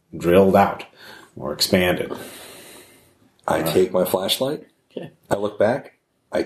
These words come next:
Speaker 2: look forward. I slowly kneel down.
Speaker 3: Is Dawn in there with us as well?
Speaker 1: Yeah, Donald and Rebecca are both with you.
Speaker 3: Okay, so she,
Speaker 1: They're
Speaker 3: um,
Speaker 1: both,
Speaker 3: um,
Speaker 1: you know, kinda scared and looking
Speaker 3: all
Speaker 1: around.
Speaker 3: right.
Speaker 1: Yeah.
Speaker 2: I'm gonna
Speaker 3: Um,
Speaker 2: look in the hole.
Speaker 3: As before you do that,
Speaker 1: <laughs>
Speaker 3: I'm gonna let you, uh,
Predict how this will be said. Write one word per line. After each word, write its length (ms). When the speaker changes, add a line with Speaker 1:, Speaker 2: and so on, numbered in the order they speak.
Speaker 2:
look 220
forward. 440
I 140
slowly 500
kneel 220
down. 420
Speaker 3:
Is 140
Dawn 380
in 100
there 200
with 120
us 200
as 60
well? 260
Speaker 1:
Yeah, 180
Donald 520
and 480
Rebecca 440
are 40
both 240
with 200
you. 100
Speaker 3:
Okay, 220
so 220
she, 180
Speaker 1:
They're 80
Speaker 3:
um, 160
Speaker 1:
both, 460
Speaker 3:
um, 240
Speaker 1:
you 100
know, 240
kinda 220
scared 500
and 80
looking 240
Speaker 3:
all 60
Speaker 1:
around. 180
Speaker 3:
right. 140
Speaker 1:
Yeah. 180
Speaker 2:
I'm 140
gonna 220
Speaker 3:
Um, 60
Speaker 2:
look 140
in 80
the 100
hole. 400
Speaker 3:
As 240
before 300
you 60
do 140
that, 280
Speaker 1:
<laughs> 0
Speaker 3:
I'm 140
gonna 220
let 380
you, 220
uh, 40